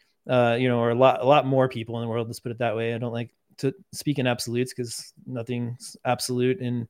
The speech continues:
when you're talking about, like, a, like, humans or human society in my mind. So a, a lot more people will be able to opt into the society they wanna live in,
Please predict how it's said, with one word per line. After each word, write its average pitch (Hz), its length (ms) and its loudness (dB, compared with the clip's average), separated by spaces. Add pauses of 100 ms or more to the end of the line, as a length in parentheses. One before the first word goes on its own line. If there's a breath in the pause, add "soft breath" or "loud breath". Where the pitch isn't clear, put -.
(380 soft breath)
when 127 80 -2
you're 127 60 0
talking 127 260 6
about, 123 160 4
like, 120 140 0
a, 120 260 0
like, 120 180 -4
humans 123 340 0
or 120 60 -2
human 123 220 -4
society 123 380 -2
in 117 80 -4
my 120 80 -2
mind. 117 320 -4
So 120 320 2 (400 soft breath)
a, 139 160 8
a 151 80 10
lot 147 420 10
more 151 180 4
people 123 480 0 (600)
will 147 120 2
be 135 120 8
able 131 140 10
to 131 100 8
opt 131 240 4
into 127 140 0
the 120 80 -2
society 123 320 0
they 120 100 0
wanna 117 220 -2
live 113 180 -4
in, 113 220 -6